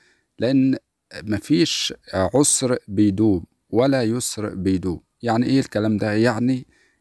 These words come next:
الشخص اللي هو عايش في رخاء وما عندوش أي مشاكل، آه، سواء مشاكل مادية أو مشاكل، آه، عضوية زي أمراض أعزكم الله،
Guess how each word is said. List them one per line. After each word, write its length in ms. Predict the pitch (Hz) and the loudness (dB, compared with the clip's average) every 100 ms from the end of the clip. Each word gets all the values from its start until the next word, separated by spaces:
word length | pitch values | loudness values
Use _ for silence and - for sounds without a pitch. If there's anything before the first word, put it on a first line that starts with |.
| _ _ - | _ _ -8
الشخص 520 | 92 - 131 - - | -8 -4 -4 -2 -2
اللي 160 | 101 98 | -2 0
هو 220 | 117 104 | 2 2
عايش 460 | 92 120 120 104 | 2 2 0 -2
في 180 | - - | -4 -6
رخاء 520 | 117 107 127 127 131 - _ _ _ _ _ _ _ | -4 -4 0 2 2 -4 _ _ _ _ _ _ _
وما 560 | 104 113 110 107 104 95 | -2 2 2 2 2 2
عندوش 440 | 101 104 131 - - | 2 2 0 -2 -6
أي 720 | 127 123 113 110 113 110 98 95 | -2 0 0 2 2 2 0 -2
مشاكل، 840 | 98 - 117 123 - 123 117 113 - - | -2 0 2 0 -2 -6 -4 -6 -12 -10
آه، 220 | 95 95 | -4 -4
سواء 400 | - 101 104 92 | -2 -2 -2 0
مشاكل 680 | 92 90 - 107 - 92 92 - - _ _ _ | 0 0 -2 -6 -4 -6 -6 -8 -20 _ _ _
مادية 680 | 104 117 92 110 117 110 107 | 0 0 0 -2 0 0 -2
أو 240 | - 107 | -4 -4
مشاكل، 760 | 107 92 - 110 - 101 98 98 95 | -4 -4 -6 -8 -8 -2 0 2 0
آه، 560 | 92 - 90 90 87 | -4 -8 -6 -4 -4
عضوية 640 | 87 95 104 107 113 110 | -4 -2 0 2 2 2
زي 240 | 98 107 107 | 0 0 0
أمراض 540 | - 95 104 117 82 | -2 -2 2 2 0
أعزكم 480 | 69 87 98 - 98 | -6 -6 -6 -6 -6
الله، 260 | 92 117 | -2 -2